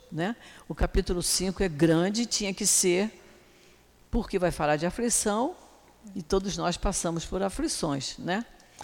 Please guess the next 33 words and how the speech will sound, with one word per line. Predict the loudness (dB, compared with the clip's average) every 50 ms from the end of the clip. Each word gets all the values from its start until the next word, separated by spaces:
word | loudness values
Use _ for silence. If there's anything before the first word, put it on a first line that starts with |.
| -20 -20 -20 -20 -20 -12 -8
Uma | -6 -4 -4 -2 0 0
hora | 2 2 2 2
mais, | 0 0 -2 -2 0 0 0 -2 -2
outra | -4 -4 -2 0 0
hora | 2 2 2 0
menos, | 0 0 0 0 0 0 -2 -2
mas | -2 -2 -2 -4
todos | -2 -4 -4 -2 -2 -4
nós | -2 -2 -2 -2
passamos | -2 -2 -2 -2 -2 -2 -2 -2 -4 -6
porque | -4 -4 -4 -4 -4 -4 -2 0
é | 0 0
uma | 0 -2 -4
característica | -4 -2 -2 -2 -2 -2 -2 -4 -2 0 0 -2 -2 -4 -6 -8 -10 -10 -14 -20 -20 -20 -20 -16 -10
do | -8 -6 -2
planeta | 0 2 2 2 2 2 0 0 0 -2 -4
que | -4 -2
a | -2
gente | 0 0 -2 -2 -2
habita. | -2 -2 0 0 -2 -2 -2 -4 -8 -8 -8 -10 -14 -20 -20 _ -20 -20 -20 -20 -20 -20 -20 -20 -14 -6
Então, | -2 0 2 2
vamos | 4 4 2 4
ver | 4 4
o | 4 4
item | 2 0 0 0 2 2 2 2
um. | 0 0 -2 -4
Lê, | -2 -2 0 0
Sandra, | 0 -2 -2 -2 -2 -2 -2
o | -2
item | -4 -4 -4 -4 -4 -2
um | -4 -4
pra | -4 -6 -4
gente. | -4 -4 -6 -6 -8 -12 -16